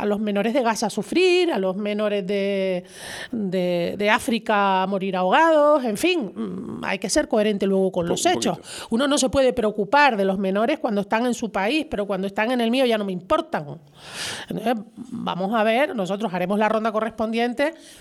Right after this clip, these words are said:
Speaker 1: pero yo espero que los partidos sepan lo que les conviene y no creo que les convenga retratarse en el otro lado. Eh, yo espero que la modificación efectivamente,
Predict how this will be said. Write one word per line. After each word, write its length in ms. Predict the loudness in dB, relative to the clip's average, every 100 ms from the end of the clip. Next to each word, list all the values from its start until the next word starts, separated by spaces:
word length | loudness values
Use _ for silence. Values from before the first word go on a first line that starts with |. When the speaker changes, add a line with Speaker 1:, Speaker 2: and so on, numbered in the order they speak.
| -10
Speaker 1:
pero 140 | -6 -4
yo 120 | -6
espero 560 | -6 -4 0 0 -2 -6
que 280 | -4 -2
los 280 | -2 -4 -6
partidos 680 | -6 -8 -4 -4 2 2 2
sepan 280 | 0 0 0
lo 80 | 0
que 80 | -2
les 140 | -4
conviene 560 | -6 0 2 4 2 -2 -14 -20 -18 -10
y 260 | -4 -2 0
no 240 | 0 -2
creo 400 | 0 0 2 2
que 320 | 0 -2 -2 -2
les 120 | -4
convenga 400 | -4 -2 -2 -2
retratarse 480 | -4 -4 -4 -4 -4 -4
en 80 | -2
el 100 | -2
otro 240 | -2 0
lado. 460 | 2 0 -2 -10 -14 -8
Eh, 140 | -4
yo 180 | -4 -4
espero 440 | -4 -6 0 0 2
que 100 | -2
la 80 | -2
modificación 800 | -4 -6 -4 -4 0 0 0 -2
efectivamente, 920 | -8 -8 -4 -2 -2 -2 -4 -2 -4